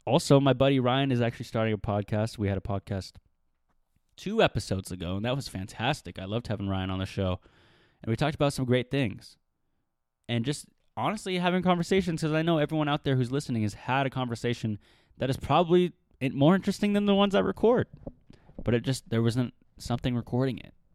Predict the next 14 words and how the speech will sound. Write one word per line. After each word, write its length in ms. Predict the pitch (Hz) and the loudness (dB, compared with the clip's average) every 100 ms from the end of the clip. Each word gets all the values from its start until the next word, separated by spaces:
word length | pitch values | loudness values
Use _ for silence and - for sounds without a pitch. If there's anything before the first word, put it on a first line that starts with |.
| - - - - - - - - | -20 -20 -20 -20 -20 -8 -6 -6
And 80 | - | -12
same 280 | - 120 135 | -4 -2 0
thing 160 | 151 151 | 2 4
with, 180 | 139 | 4
like, 160 | 151 135 | 4 0
funny 280 | - 135 156 | 0 0 2
videos. 340 | 143 160 117 | 4 4 4
Imagine 280 | 113 151 190 | 2 0 0
how 100 | 240 | 0
much 220 | 233 - | 0 -4
funny 260 | - 117 120 | -2 0 0
shit 300 | - 113 113 | -2 -2 0
there 140 | 113 | 2
out, 280 | 110 120 - | 2 2 -2